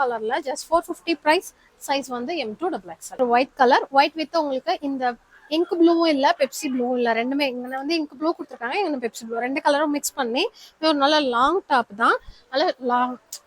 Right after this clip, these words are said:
நல்ல ஹைட்டா இருப்பீங்கன்னா இது வந்துட்டு யூஸ் பண்ணலாம், நல்லா இருக்கும். சைஸ் வந்து எக்ஸ்எல், டபுள் எக்ஸ்எல். பிரைஸ் வந்து ஃபோர் ஹண்ட்ரட் மட்டும் with லைனிங்கோட.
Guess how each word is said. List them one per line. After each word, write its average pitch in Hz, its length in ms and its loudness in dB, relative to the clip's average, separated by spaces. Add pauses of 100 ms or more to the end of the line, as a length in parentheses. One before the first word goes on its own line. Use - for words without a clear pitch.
நல்ல 330 220 2
ஹைட்டா 311 340 2
இருப்பீங்கன்னா 285 480 -2
இது 311 160 0
வந்துட்டு 247 280 -4
யூஸ் - 180 -2
பண்ணலாம், 208 300 -4
நல்லா 233 200 4
இருக்கும். 359 240 0 (320)
சைஸ் 349 260 4
வந்து 294 180 0
எக்ஸ்எல், 330 280 -2
டபுள் 262 200 -4
எக்ஸ்எல். 339 320 -6
பிரைஸ் 254 260 -4
வந்து 285 220 -8
ஃபோர் 302 260 4
ஹண்ட்ரட் 247 280 -6
மட்டும் 349 260 -2 (100)
with - 260 4 (140)
லைனிங்கோட. 226 500 -4